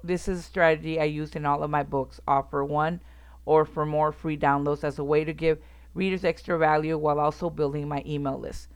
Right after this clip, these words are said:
But removing that chapter left me with an awful feeling. I didn't like realizing that ultimately the publisher had all the control. Worse, I was doing all the work with book marketing and book publicity,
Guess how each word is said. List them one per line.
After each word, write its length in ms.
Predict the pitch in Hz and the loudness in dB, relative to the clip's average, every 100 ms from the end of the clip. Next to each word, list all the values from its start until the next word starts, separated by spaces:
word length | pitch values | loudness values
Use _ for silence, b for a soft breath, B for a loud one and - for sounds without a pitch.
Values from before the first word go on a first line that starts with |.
| b b b - | b b b 0
But 140 | 170 | 2
removing 500 | 165 165 175 214 233 | 2 0 0 -2 0
that 200 | 190 - | 0 0
chapter 420 | - 175 175 175 | 2 2 2 -2
left 260 | 165 170 170 | 2 2 2
me 120 | 196 | -2
with 160 | 175 156 | -2 -2
an 100 | 147 | 0
awful 380 | 143 139 160 | -2 -2 -6
feeling. 480 | 147 160 147 135 127 - b b - | -6 -4 -2 -2 -6 -12 b b -8
I 80 | |
didn't 280 | 143 185 185 | -4 -4 -2
like 280 | 165 160 165 | 0 0 0
realizing 720 | 160 170 165 156 147 156 156 b b - | -4 0 2 2 0 -6 -8 b b -2
that 120 | 151 | 2
ultimately 680 | 156 196 220 208 202 185 190 | 2 2 -2 -2 -4 -4 -2
the 100 | 180 | -2
publisher 520 | - 165 160 - 170 | 0 0 0 -4 -2
had 140 | 156 | 2
all 180 | 139 135 | 2 2
the 80 | 147 | -2
control. 600 | - 170 - 208 160 123 b b b b | -4 -6 0 2 2 -2 b b b b
Worse, 360 | 151 175 190 - | 4 6 4 0
I 80 | - | 0
was 160 | 160 147 | 0 -2
doing 320 | 160 160 165 - | -4 -4 -4 0
all 140 | 160 | 2
the 80 | 190 | 2
work 300 | 175 165 156 | 2 2 2
with 240 | 165 147 | -2 -4
book 220 | - 170 175 | -2 -2 0
marketing 560 | 165 156 165 156 151 | -2 -2 -4 -6 -4
and 140 | 143 135 | -6 -2
book 220 | 156 - | -2 0
publicity, 600 | 156 139 143 - 151 | -2 0 0 -2 -10